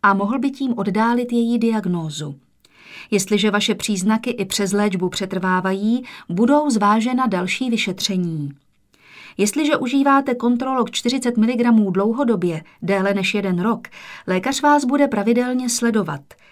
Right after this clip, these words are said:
Je nutné, abyste mu při každé návštěvě ohlásil, ohlásila jakékoliv nové a neobvyklé příznaky a události.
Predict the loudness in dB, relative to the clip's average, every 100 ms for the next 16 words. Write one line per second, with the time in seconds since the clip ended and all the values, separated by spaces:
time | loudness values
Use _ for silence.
0 | _ 0 2 0 0 0 2 0 0 -2
1 | -2 -2 -2 -4 -4 -2 -2 0 0 0
2 | -2 -2 0 0 -2 -2 0 0 -2 -2
3 | -2 -2 -2 -2 -2 0 0 0 -2 -2
4 | -2 -2 0 0 0 0 0 0 -4 -16
5 | -4 0 2 2 0 -2 -2 -6 -8 -6
6 | -4 -2 -2 -2 -4 -4 -4 -2 -2 -2
7 | -2 -4 -4 -4 -10